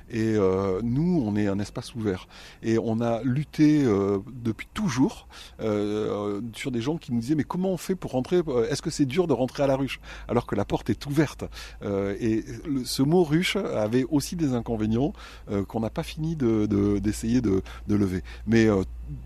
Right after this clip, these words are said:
quand, quand ça a été verbalisé, on, on voyait bien, euh, qu'il y avait quand même beaucoup de choses qui, euh,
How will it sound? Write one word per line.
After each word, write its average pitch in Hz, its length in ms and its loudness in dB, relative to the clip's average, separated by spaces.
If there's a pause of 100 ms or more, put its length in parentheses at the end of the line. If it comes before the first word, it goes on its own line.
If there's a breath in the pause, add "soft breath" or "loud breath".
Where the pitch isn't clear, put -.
(180)
quand, 120 320 -2
quand 127 160 -6
ça 117 140 0
a - 20 4
été 107 160 0
verbalisé, 104 480 2
on, 101 240 0
on 98 60 -4
voyait 101 240 2
bien, 117 360 0
euh, 95 160 0 (300 loud breath)
qu'il 101 160 0
y 95 80 0
avait 92 120 -2
quand 98 140 -8
même 104 140 -2
beaucoup 101 240 -6
de 95 80 -2
choses 107 380 -6
qui, 95 260 -6
euh, 92 80 -4